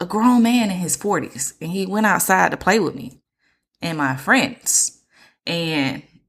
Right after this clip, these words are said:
we demolished tag. I mean, we demolished. How I won every freaking tag game there was because of my Uncle Sam, right? And it got to a point where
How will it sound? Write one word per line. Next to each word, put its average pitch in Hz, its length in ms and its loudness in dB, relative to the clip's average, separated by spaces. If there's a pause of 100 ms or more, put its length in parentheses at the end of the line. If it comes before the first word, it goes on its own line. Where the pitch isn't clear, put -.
(240)
we 202 260 -2
demolished 170 920 0 (540)
tag. 160 640 -4 (120)
I 165 60 -4
mean, 160 220 -8
we 247 140 0
demolished. 180 720 0
How 185 160 4
I 226 180 6
won 247 600 0
every 262 640 -2 (500)
freaking 254 680 0
tag 233 480 2
game 202 340 -2
there 180 180 0
was 226 380 2
because 196 500 -2
of 196 220 2
my 180 280 2
Uncle 165 420 0
Sam, 190 480 2
right? 185 440 -2 (1040)
And 170 760 -4 (1120)
it 202 120 0
got 330 300 4
to 302 160 0
a 285 100 -2
point 196 380 -4
where 190 600 2